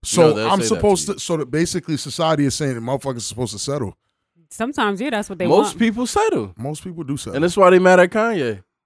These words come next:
Speaker 2: You feel me? It's the
Speaker 1: Most people
Speaker 2: same.
Speaker 1: settle.
Speaker 2: It's all, it all ties back into the same flaws
Speaker 1: The
Speaker 2: that
Speaker 1: same,
Speaker 2: everyone
Speaker 1: right.
Speaker 2: has. Most people are, are, they shoot to be, like, comfortable.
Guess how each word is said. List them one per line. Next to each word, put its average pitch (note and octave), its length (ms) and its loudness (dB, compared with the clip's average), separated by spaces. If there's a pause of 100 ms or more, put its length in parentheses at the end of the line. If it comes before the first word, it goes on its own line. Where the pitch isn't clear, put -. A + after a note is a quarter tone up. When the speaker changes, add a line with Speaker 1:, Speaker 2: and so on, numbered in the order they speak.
(720)
Speaker 2:
You B2+ 100 -8
feel F#3 240 2
me? F#3+ 100 2
It's E3+ 140 0
the D#3 60 -6
Speaker 1:
Most D#3 140 -4
people F3 140 4
Speaker 2:
same. F3 100 -2
Speaker 1:
settle. G3+ 300 -12
Speaker 2:
It's D3 220 -4
all, D3+ 260 2
it C3+ 180 -2
all D3+ 200 2
ties C3+ 300 -2
back A#2+ 240 -2
into B2 280 -6
the A2+ 120 -6
same A#2 520 -6 (440)
flaws A2+ 480 2
Speaker 1:
The A2 80 -2
Speaker 2:
that G#2+ 100 0
Speaker 1:
same, A2+ 40 4
Speaker 2:
everyone A2 300 0
Speaker 1:
right. A2 60 -2
Speaker 2:
has. G#2+ 240 -2
Most A#2+ 300 -4
people C#3+ 360 -8 (240)
are, A2 300 -2 (560)
are, A2+ 160 -12
they A2+ 160 -6
shoot D#3 340 -10
to B2 120 -8
be, A#2 280 -8
like, F#2 300 -8
comfortable. D#2+ 480 -14